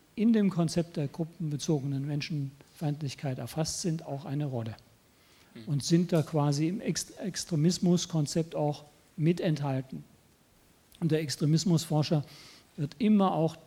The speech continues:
Speaker 1: danach schauen. Antisemitismus, Xenophobie, ähm,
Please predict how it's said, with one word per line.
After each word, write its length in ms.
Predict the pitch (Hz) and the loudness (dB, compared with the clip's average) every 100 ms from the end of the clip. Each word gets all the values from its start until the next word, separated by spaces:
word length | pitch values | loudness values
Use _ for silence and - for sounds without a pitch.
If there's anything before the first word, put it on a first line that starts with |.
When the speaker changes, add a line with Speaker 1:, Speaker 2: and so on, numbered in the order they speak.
| - | -2
Speaker 1:
danach 400 | 143 165 151 139 | 0 0 0 -4
schauen. 400 | 160 117 110 117 _ _ _ | -6 -6 -6 -12 _ _ _
Antisemitismus, 1300 | 131 147 160 139 147 143 135 147 131 139 139 131 - - _ _ | -2 0 0 0 0 -2 -2 -4 -6 -4 -2 -4 -8 -16 _ _
Xenophobie, 1080 | - 151 147 143 - 139 147 135 139 139 131 - - - - - - _ - | -2 2 2 0 -4 -6 -2 -2 0 -2 -4 -8 -20 -20 -20 -20 -20 _ -6
ähm, 600 | 143 135 139 135 135 131 | -2 0 0 0 0 -2